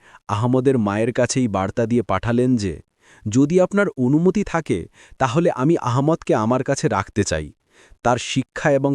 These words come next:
প্রশিক্ষণের দায়িত্ব আমার উপরে থাকবে। আমার আশা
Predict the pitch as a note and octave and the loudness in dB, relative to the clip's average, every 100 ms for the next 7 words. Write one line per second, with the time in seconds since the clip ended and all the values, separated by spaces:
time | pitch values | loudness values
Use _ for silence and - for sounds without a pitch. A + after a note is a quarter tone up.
0 | - A#2 - C3+ - C3 C3 G#2 G#2+ B2 | 0 -4 -4 -8 -2 0 0 0 -2 -2
1 | - C3+ G2+ G#2 A#2 A2 A#2 A2 G#2 F2 | 0 -2 0 0 0 0 -2 -2 -2 -6
2 | D2+ D2 _ _ _ - - A#2 C#3+ E3 | -8 -12 _ _ _ -20 -6 -2 2 2
3 | C#3 - C3+ | 2 2 0